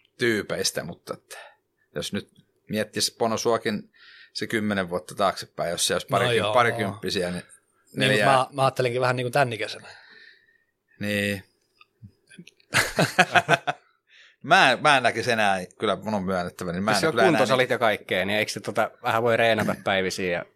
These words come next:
Speaker 3: illalla soittaa kitaraa ja sit viikonloppuna, jos on aikaa, niin vähän rentoutuakin?
Speaker 2: Niin, just näin. Just näin.
Speaker 3: Mä huom-, huomasitko, että mä löysin niitä niin?
Speaker 2: Joo,
Speaker 1: Joo, joo,
Speaker 2: eikö,
Speaker 1: joo.
Speaker 2: eikö nääkin? Eikö hyvä idea? Niin
Speaker 3: On,
Speaker 2: hyvä
Speaker 3: on.
Speaker 2: ajatus.
Speaker 3: On, on.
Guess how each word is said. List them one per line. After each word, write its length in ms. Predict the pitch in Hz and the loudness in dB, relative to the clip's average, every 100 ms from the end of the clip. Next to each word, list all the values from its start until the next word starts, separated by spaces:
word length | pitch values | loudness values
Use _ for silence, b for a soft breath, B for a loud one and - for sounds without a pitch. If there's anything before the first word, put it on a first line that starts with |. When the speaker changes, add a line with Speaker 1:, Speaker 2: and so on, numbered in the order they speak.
| - | -8
Speaker 3:
illalla 320 | 123 113 110 | -2 0 0
soittaa 340 | 110 101 - 98 | 0 -4 -4 -4
kitaraa 480 | - 98 98 92 | -4 -4 -2 0
ja 120 | 90 92 | -2 -4
sit 140 | - | -4
viikonloppuna, 600 | 98 95 90 - - 98 | -4 -2 -4 -4 -4 -2
jos 200 | 185 - | -2 -2
on 120 | 101 | -2
aikaa, 260 | 98 98 90 | 0 -2 -4
niin 120 | 90 | -4
vähän 140 | 87 90 | -4 -4
rentoutuakin? 680 | 85 73 65 - - - _ - | -4 -4 -6 -8 -12 -18 _ -2
Speaker 2:
Niin, 180 | 170 147 | 0 2
just 200 | 143 - | 0 -4
näin. 160 | 104 - - _ _ | -8 -10 -18 _ _
Just 220 | 127 117 | -10 -8
näin. 260 | 117 98 135 120 | -6 -8 -10 -2
Speaker 3:
Mä 100 | 131 | 2
huom-, 220 | 151 123 127 | 4 2 0
huomasitko, 300 | 147 143 107 | 0 0 0
että 100 | 95 | -2
mä 140 | 123 127 | 2 2
löysin 240 | 98 107 | 0 -4
niitä 120 | 98 | -6
niin? 120 | 107 190 | 2 8
Speaker 2:
Joo, 240 | 165 151 | 8 8
Speaker 1:
Joo, 140 | 269 254 | 4 2
joo, 120 | 226 | 4
Speaker 2:
eikö, 160 | 202 - | 4 4
Speaker 1:
joo. 100 | 151 | 4
Speaker 2:
eikö 180 | 196 | 4
nääkin? 400 | 190 147 - 131 - | 6 6 4 -6 -6
Eikö 140 | 160 180 | 0 2
hyvä 240 | 214 151 | 6 6
idea? 240 | 131 110 107 | 6 4 0
Niin 120 | 147 | 2
Speaker 3:
On, 60 | 175 | 4
Speaker 2:
hyvä 140 | 165 | 6
Speaker 3:
on. 60 | 156 | 6
Speaker 2:
ajatus. 360 | 135 107 104 - | 6 2 -4 -2
Speaker 3:
On, 200 | 127 113 | -2 0
on. 140 | 95 | -4